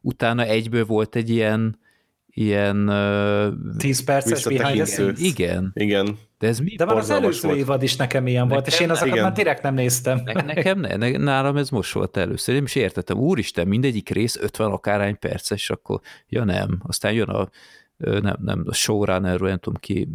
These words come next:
Speaker 1: ki dumált.
Speaker 2: Hát általában ugye az Angela Kang volt az a showrunner,
Speaker 1: Aha.
Speaker 2: aki beszélt az epizódról, vagy éppen az aktuális rendező, stb.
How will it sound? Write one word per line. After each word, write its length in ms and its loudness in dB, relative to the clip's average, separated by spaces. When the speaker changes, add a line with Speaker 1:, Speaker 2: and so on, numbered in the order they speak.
Speaker 1:
ki 140 -6
dumált. 580 -2
Speaker 2:
Hát 260 -2
általában 580 2
ugye 280 2
az 480 4
Angela 360 0
Kang 400 -2
volt 300 0
az 120 0
a 40 2
showrunner, 580 0
Speaker 1:
Aha. 200 0
Speaker 2:
aki 520 0
beszélt 440 2
az 120 0
epizódról, 840 0
vagy 240 0
éppen 280 0
az 120 2
aktuális 580 2
rendező, 420 0
stb. 520 0